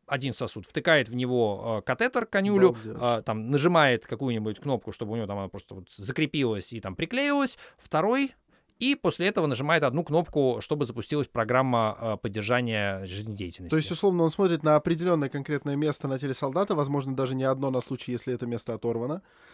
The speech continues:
Speaker 2: Хотя,
Speaker 1: Да.
Speaker 2: если это крупные сосуды, то это вряд ли рука.
Speaker 1: Ну, это
Speaker 2: Со-,
Speaker 1: по-, подмышечная
Speaker 2: да,
Speaker 1: впадина,
Speaker 2: да,
Speaker 1: вот
Speaker 2: да,
Speaker 1: там
Speaker 2: да,
Speaker 1: вот.
Speaker 2: да. Ну, то есть, ну, там, где, ну, меньше вероятность, что оторвёт, это не кисть. Соответственно, там, там обозначение, написано что-то типа большой круг кровообращения, вена, большой круг
Speaker 1: Да.
Speaker 2: кровообращения, артерия.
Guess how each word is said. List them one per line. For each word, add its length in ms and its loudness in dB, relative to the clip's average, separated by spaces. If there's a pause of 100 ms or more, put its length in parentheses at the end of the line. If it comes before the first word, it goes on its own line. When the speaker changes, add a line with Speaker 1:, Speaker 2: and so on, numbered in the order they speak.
Speaker 2:
Хотя, 200 2
Speaker 1:
Да. 80 8
Speaker 2:
если 140 8
это 120 4
крупные 300 2
сосуды, 320 0
то 100 -2
это 140 0
вряд 240 0
ли 40 -2
рука. 360 -4 (260)
Speaker 1:
Ну, 160 4
это 120 8
Speaker 2:
Со-, 40 0
Speaker 1:
по-, 140 -2
подмышечная 580 4
Speaker 2:
да, 160 10
Speaker 1:
впадина, 200 8
Speaker 2:
да, 40 8
Speaker 1:
вот 60 4
Speaker 2:
да, 160 8
Speaker 1:
там 80 2
Speaker 2:
да, 60 4
Speaker 1:
вот. 80 4
Speaker 2:
да. 80 0
Ну, 120 2
то 80 2
есть, 220 0
ну, 100 0
там, 220 2
где, 240 0
ну, 260 -4
меньше 380 -4
вероятность, 300 -2
что 100 -10
оторвёт, 320 -6
это 100 -14
не 140 -6
кисть. 340 -10 (300)
Соответственно, 520 -2
там, 360 4
там 880 -2
обозначение, 1000 2
написано 380 -2
что-то 200 -6
типа 180 -4
большой 280 -2
круг 200 -6
кровообращения, 800 0
вена, 320 0
большой 280 -2
круг 120 -4
Speaker 1:
Да. 100 0
Speaker 2:
кровообращения, 540 0
артерия. 460 -4